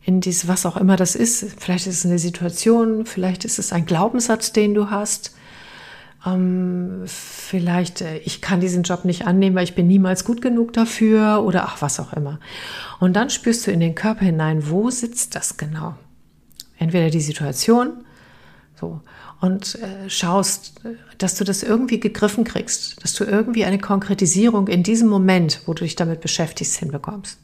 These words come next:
Oder ob du ein konkretes Bild dazu kriegst oder, oder irgendetwas anderes.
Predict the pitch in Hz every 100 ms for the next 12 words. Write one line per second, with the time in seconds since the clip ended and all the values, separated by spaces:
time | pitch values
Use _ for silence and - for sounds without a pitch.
0 | _ 202 190 190 180 175 - 175 - 175
1 | 175 - 202 202 180 165 - 165 175 156
2 | - - 151 156 165 151 - - - -
3 | - - - - - - - 208 220 196
4 | 220 196 202 - 170 - 165 170 175 185
5 | -